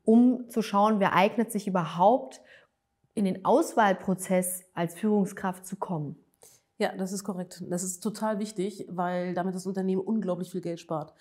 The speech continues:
Speaker 2: Ich würde Ihnen das gerne an so einem Rechenbeispiel irgendwie erklären. Wenn Sie sich vorstellen, Sie haben ein Unternehmen mit tausend Mitarbeitern, also insgesamt tausend Leute arbeiten in diesem Unternehmen. Dann können Sie sich das wie so,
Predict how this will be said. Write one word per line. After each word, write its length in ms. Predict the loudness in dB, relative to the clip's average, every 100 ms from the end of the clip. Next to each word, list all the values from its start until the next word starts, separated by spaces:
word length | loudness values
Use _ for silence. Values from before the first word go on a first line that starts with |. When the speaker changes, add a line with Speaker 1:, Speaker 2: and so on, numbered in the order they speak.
| -20 -20 -20 -4
Speaker 2:
Ich 40 |
würde 120 | 0
Ihnen 80 | 0
das 100 | 0
gerne 200 | 0 0
an 80 | 0
so 40 |
einem 80 | 0
Rechenbeispiel 680 | 0 0 2 2 0 -2 -2
irgendwie 260 | -2 -4
erklären. 360 | -4 -4 -2 0
Wenn 100 | 0
Sie 320 | 0 -2 -4 -6
sich 220 | -8 -2
vorstellen, 480 | -4 0 -2 0 -2
Sie 120 | -2
haben 200 | 0 0
ein 40 |
Unternehmen 760 | 0 0 0 2 4 4 2 0
mit 280 | -2 -4
tausend 320 | -4 -2 0 0
Mitarbeitern, 640 | 0 -2 -4 -4 -8 -4
also 180 | 0 2
insgesamt 380 | 0 -2 0
tausend 260 | 0 0 0
Leute 220 | -2 0
arbeiten 340 | 2 0 -2 -4
in 80 |
diesem 160 | -6 -6
Unternehmen. 460 | -6 -8 -8 -12 -16 -20 -20 -20 _ _
Dann 300 | -6 -4 -4
können 140 | -2 -2
Sie 80 | -2
sich 60 |
das 140 | -2 0
wie 80 |
so, 140 | 2